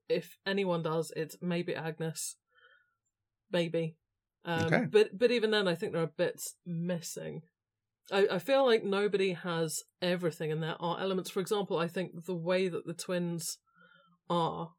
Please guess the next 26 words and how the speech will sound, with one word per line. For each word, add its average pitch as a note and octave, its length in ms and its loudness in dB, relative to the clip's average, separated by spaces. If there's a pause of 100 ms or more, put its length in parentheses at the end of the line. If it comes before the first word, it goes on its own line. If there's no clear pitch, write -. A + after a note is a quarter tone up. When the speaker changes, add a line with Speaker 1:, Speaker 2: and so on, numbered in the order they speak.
(440)
Speaker 1:
you G3+ 80 2
know, F3+ 100 4
the E3+ 80 0
twins A#3+ 300 4
are - 20 -4
clearly F3+ 280 2
aware E3 360 2
of E3 120 0
their D3+ 180 2
own D3+ 300 -2 (260)
powers F3 340 0
and E3+ 80 0
abilities, D#3 540 4
Speaker 2:
Mm-hmm. D3+ 80 6
Speaker 1:
which E3+ 120 0
I D3+ 60 -4
found D3 320 -6
very F3 260 -2
interesting. A2+ 1120 0 (140)
Speaker 2:
Mm. D#3+ 60 -6
Speaker 1:
Um, D#3+ 560 -2 (880)
and, F#3+ 240 2 (280)
and G3 220 2 (520)
Wanda G#3 340 6
and G3 120 6
Vision F#3 420 4